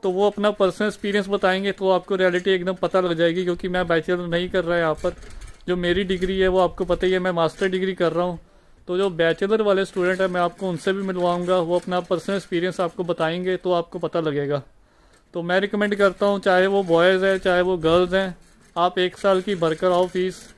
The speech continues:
यूके की किसी यूनिवर्सिटी में जा रहे हो। तो जो स्टूडेंट छः महीने की फ़ीस भर कर आते हैं उनको बहुत ज़्यादा हर्डल होती है, बहुत ही ज़्यादा मुश्किल होती है, आप नहीं निकाल पाओगे गाइस। अभी तो सिचुएशन भी अच्छी नहीं चल रही कि आप सोचो कि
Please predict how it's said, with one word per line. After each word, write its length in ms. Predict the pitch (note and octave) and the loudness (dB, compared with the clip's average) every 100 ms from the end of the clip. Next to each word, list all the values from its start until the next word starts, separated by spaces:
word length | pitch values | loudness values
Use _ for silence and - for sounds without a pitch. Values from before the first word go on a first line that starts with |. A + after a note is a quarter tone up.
| E3+ | -4
यूके 340 | F3 E3+ G3 | -4 -2 -2
की 120 | G3 | -2
किसी 220 | F#3+ F#3 G#3+ | -2 -2 -2
यूनिवर्सिटी 440 | G3 F#3 E3+ G3 | 0 -2 -2 -4
में 120 | F#3+ | -2
जा 180 | E3+ D3+ | 2 2
रहे 160 | D3+ D3+ | 2 0
हो। 120 | C#3 - _ _ _ _ _ _ _ _ - | -2 -12 _ _ _ _ _ _ _ _ -6
तो 300 | D#3+ D#3 D3 - _ _ _ _ | -2 -2 -2 -14 _ _ _ _
जो 240 | D#3 F3+ F#3+ | -2 0 0
स्टूडेंट 380 | - G3+ G#3+ G3+ | -2 -2 -2 0
छः 200 | F#3+ G3 | 2 2
महीने 240 | G3+ G3 | 0 -4
की 120 | G3 G3+ | -4 -6
फ़ीस 220 | F#3+ F3+ | -6 0
भर 160 | F3 F3 | 0 2
कर 160 | G3+ F#3 | 2 0
आते 240 | D#3 F3+ | 0 -4
हैं 220 | F#3+ F3 - _ _ _ _ | -6 -6 -12 _ _ _ _
उनको 320 | F3+ F3+ F#3+ G#3+ | -6 -4 -2 0
बहुत 340 | D#3+ F3 F#3 | 4 4 2
ज़्यादा 340 | G#3 G3 F3+ F#3+ G3 - | 0 2 4 4 2 0
हर्डल 300 | E3 E3+ F#3+ | 0 2 2
होती 280 | F3 - | 0 -2
है, 60 | F#3+ | -4
बहुत 300 | D#3+ D#3+ E3+ | 0 0 0
ही 40 | A3 | 0
ज़्यादा 240 | G3 F#3 G3 | 2 2 0
मुश्किल 360 | F3+ - A3 | -4 -4 -4
होती 220 | G3 F#3+ | -4 0
है, 60 | G3+ | 2
आप 160 | G3+ - - - | 2 -2 -18 -8
नहीं 200 | E3+ A3 | -2 0
निकाल 280 | A3 G3 F3 | 2 2 2
पाओगे 320 | F3+ F3 F3+ | 2 2 2
गाइस। 260 | F3 F#3+ F#3+ | 2 2 2
अभी 160 | F#3 | -2
तो 100 | F#3+ | -2
सिचुएशन 480 | G3+ F#3+ F#3 F3 G#3 | -2 0 2 0 0
भी 100 | G3+ | 0
अच्छी 260 | F#3+ - G3 | 0 0 -2
नहीं 100 | F#3+ | 2
चल 160 | F#3 | 0
रही 220 | F3 F#3+ F#3 | 0 -2 -4
कि 160 | F#3+ | -2
आप 160 | F3+ E3 | 0 0
सोचो 260 | F#3 E3 F#3 | -4 -4 -4
कि 200 | F#3 | -6